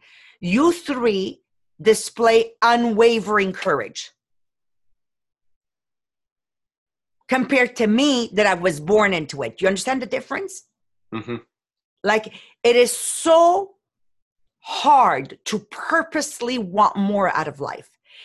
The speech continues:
Speaker 1: And it is so easy to stay in the box. You three have unwavering courage.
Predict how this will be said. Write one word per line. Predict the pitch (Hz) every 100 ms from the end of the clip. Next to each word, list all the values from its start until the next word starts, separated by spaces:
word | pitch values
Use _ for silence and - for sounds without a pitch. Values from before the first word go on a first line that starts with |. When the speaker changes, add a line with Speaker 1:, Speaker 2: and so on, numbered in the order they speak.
| -
Speaker 1:
And | 208 214
it | 220
is | 214 -
so | - - 330 330 -
easy | 285 254 196
to | -
stay | 190 - 190
in | 165
the |
box. | - - - - _ _ _ _ _ _ _ _ _ _ _ _ _ _ _ _ _ _ _ -
You | 190 190 330
three | 349 240 262 262
have | 208 190 -
unwavering | 226 220 208 170 175 160
courage. | 151 - - -